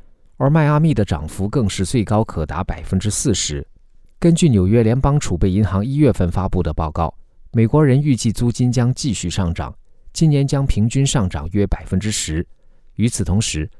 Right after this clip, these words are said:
很多地区的租金冻结令和禁止驱逐令已经到期。经济学家预计，租金上涨也将成为未来几个月通胀的主要推动力。住房成本占美国消费者价格指数C P I的三分之一。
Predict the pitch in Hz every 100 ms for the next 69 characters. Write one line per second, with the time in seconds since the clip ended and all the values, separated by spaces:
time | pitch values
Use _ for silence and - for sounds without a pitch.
0 | - - - 117 151 156 160 117 113 98
1 | - 123 135 135 139 92 85 95 107 -
2 | 101 107 - 117 - 80 - 120 110 90
3 | 104 78 73 71 87 87 71 76 - 95
4 | - _ _ _ _ - 151 147 123 92
5 | 92 90 90 78 - 82 - _ - -
6 | 160 143 156 151 147 95 73 73 - 107
7 | 92 131 131 - 113 101 127 147 92 98
8 | - 82 90 95 78 - 123 123 87 73
9 | - 82 73 98 76 - 82 78 80 -
10 | _ - _ _ - 175 123 135 127 135
11 | 107 80 120 101 76 76 92 - 120 139
12 | 95 80 101 85 90 95 78 73 - 85
13 | - 113 104 113 107 110 71 - 82 82
14 | 90 85 87 85 98